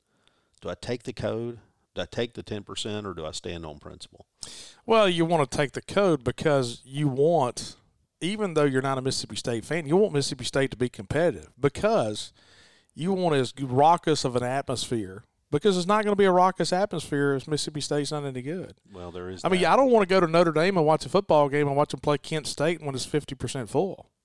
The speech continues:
Speaker 2: I wanna see it rocking.
Speaker 1: You wanna see the U S C game where Notre Dame won handily. But anyway, let's get in to your three numbers, and remember the code N I L ten at Maroon and Company.
Speaker 2: Now, I will say this. You know, just, you know, my wife has the thought process if something's on sale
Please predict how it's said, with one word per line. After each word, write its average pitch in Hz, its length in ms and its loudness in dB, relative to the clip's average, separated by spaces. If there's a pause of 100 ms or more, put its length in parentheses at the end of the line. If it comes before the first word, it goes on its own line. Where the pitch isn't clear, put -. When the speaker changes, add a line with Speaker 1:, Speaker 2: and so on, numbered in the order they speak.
Speaker 2:
I 117 60 0
wanna 196 180 2
see - 160 -2
it 117 60 -2
rocking. 127 480 -8
Speaker 1:
You 95 160 -12
wanna 95 160 -4
see - 180 -4
the 92 100 -10
U 101 160 -8
S 92 120 -4
C 135 200 -6
game 85 300 -10
where 82 100 -16
Notre 82 240 -8
Dame 82 200 -6
won 80 180 -10
handily. 76 400 -12
But 101 120 -16
anyway, 160 280 0
let's 113 240 -10
get 107 140 -14
in 87 260 -12 (440)
to - 80 -18
your 104 160 -6
three 95 200 -14
numbers, 90 340 -10
and 92 100 -6
remember 92 320 -4
the 80 100 -10
code 82 480 -8
N 95 160 -10
I 87 200 -8
L 78 160 -8
ten 80 420 -10
at 78 80 -16
Maroon 78 280 -12
and 73 100 -20
Company. - 280 -20
Speaker 2:
Now, 139 200 0
I - 20 2
will 139 160 2
say 120 220 -4
this. 95 400 -12 (260)
You 135 80 -10
know, 98 300 -6 (440)
just, - 380 -2
you 120 140 -8
know, 104 160 -10 (280)
my 135 220 2
wife 143 680 4 (140)
has 139 220 0
the 160 80 -2
thought 151 300 2
process 139 580 0
if 113 80 -8
something's 135 420 -4
on 127 180 0
sale 139 500 -2